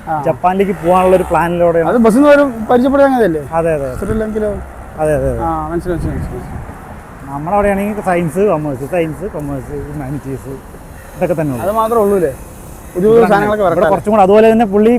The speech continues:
Speaker 2: പോയിട്ട് വരുന്ന സ്ഥലം എന്തിനാണ്, ആ, ട്രിങ്കോണമാലി പോയി ചോദിച്ചപ്പോൾ അവിടെ ഒരു ഇവന്റ് ഉണ്ട്, ഒരു ഹിസ്റ്റോറിക് ആൻഡ് കൾച്ചറൽ ഇവന്റ്, മൂന്ന് ദിവസത്തെ ഇവന്റ് ഉണ്ട്, അതിൽ പാർട്ടിസിപ്പേറ്റ് ചെയ്യാൻ പോയതാണെന്നാണ് പറഞ്ഞത്.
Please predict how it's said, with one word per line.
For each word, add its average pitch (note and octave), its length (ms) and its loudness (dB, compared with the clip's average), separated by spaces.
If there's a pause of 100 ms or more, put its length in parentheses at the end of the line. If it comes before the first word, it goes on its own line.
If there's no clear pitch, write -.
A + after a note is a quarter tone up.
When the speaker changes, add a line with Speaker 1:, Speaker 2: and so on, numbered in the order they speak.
(120)
Speaker 2:
പോയിട്ട് G#3+ 300 2
വരുന്ന G3+ 240 0
സ്ഥലം G#3+ 260 4
എന്തിനാണ്, A3 320 0 (520)
ആ, - 20 0 (420)
ട്രിങ്കോണമാലി G#3 640 0
പോയി G3 160 0
ചോദിച്ചപ്പോൾ F#3+ 300 -2
അവിടെ F#3 160 2
ഒരു F#3+ 100 0
ഇവന്റ് G3+ 280 2
ഉണ്ട്, F#3+ 140 0 (140)
ഒരു F#3+ 180 -2
ഹിസ്റ്റോറിക് G#3 540 0
ആൻഡ് G3 180 -4
കൾച്ചറൽ G3 420 0 (100)
ഇവന്റ്, F#3+ 220 0 (140)
മൂന്ന് F#3+ 180 -2
ദിവസത്തെ G3 240 -2 (100)
ഇവന്റ് F#3 260 -2
ഉണ്ട്, F3+ 140 -4 (460)
അതിൽ F#3 140 0 (100)
പാർട്ടിസിപ്പേറ്റ് F#3+ 500 0
ചെയ്യാൻ G#3 200 2
പോയതാണെന്നാണ് F3+ 500 -2
പറഞ്ഞത്. C3+ 240 -8